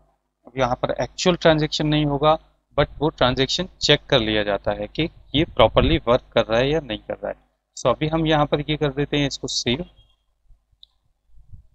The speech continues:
सेव चेंज करने के बाद अभी हम यहाँ पर देखेंगे कि ये प्लगइन किस तरह से वर्क कर रहा है और यूजर्स प्रोस्पेक्टिव व्यू से।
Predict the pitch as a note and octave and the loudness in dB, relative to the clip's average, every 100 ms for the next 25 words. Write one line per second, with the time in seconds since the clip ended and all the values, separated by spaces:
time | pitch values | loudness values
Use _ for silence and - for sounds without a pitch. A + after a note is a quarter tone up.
0 | _ _ _ _ _ _ _ - - _ | _ _ _ _ _ _ _ -20 -20 _
1 | - - E3+ - F#3+ - F3 E3+ E3 D#3 | -8 0 2 4 2 4 4 4 2 8
2 | D#3 E3 - C3+ C#3+ D3 C#3 B2 - B2 | 8 8 0 -2 0 2 2 2 0 -2
3 | A#2+ - D#3 E3+ - D3 A#2+ B2 - A#2 | 0 0 -2 -2 -4 -6 -6 -8 -4 -4
4 | B2+ E3 - A#2+ - A#2 A#2+ F#3+ F3+ A2 | -4 -8 -6 -6 -4 -2 -2 -2 -4 -4
5 | A#2 _ B2 B2 F3 G#3 _ _ _ _ | -6 _ 2 4 2 0 _ _ _ _
6 | _ _ _ _ _ _ _ _ _ _ | _ _ _ _ _ _ _ _ _ _
7 | _ _ _ - A#2 A2 - - C3+ - | _ _ _ -10 -8 -6 -10 -8 -8 -6
8 | C3 C#3 D#3 D#3 - - B2 A#2+ - C3+ | -4 0 2 2 -4 -6 2 2 2 -4
9 | - E3+ C#3+ A2+ G#2+ - - | -2 -2 -2 -6 -8 -8 -12